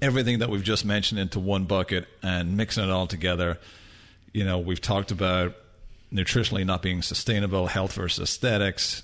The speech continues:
train movements, not muscles, bulking and cutting. It's just, it, it's my opinion that if you're not a competing bodybuilder, I don't think you need to be concerning yourself about cut, uh, bulking and cutting. I think you can find a, a,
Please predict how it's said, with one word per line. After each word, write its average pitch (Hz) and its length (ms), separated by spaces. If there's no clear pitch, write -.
train 90 240
movements, 92 320
not 87 140
muscles, 92 500
bulking 110 360
and 92 120
cutting. 95 380
It's - 140
just, 117 140
it, 113 160
it's 120 340
my 147 140
opinion 107 460
that 92 160
if 95 220
you're 107 540
not 101 440
a 104 60
competing 95 360
bodybuilder, 92 640
I 120 80
don't 143 160
think 127 180
you 113 80
need 110 280
to 98 240
be 87 140
concerning 90 460
yourself 90 380
about 87 300
cut, 101 280
uh, 101 80
bulking 90 400
and 90 120
cutting. 95 260
I 101 100
think 113 240
you 107 60
can 104 120
find 92 300
a, 90 260
a, 87 220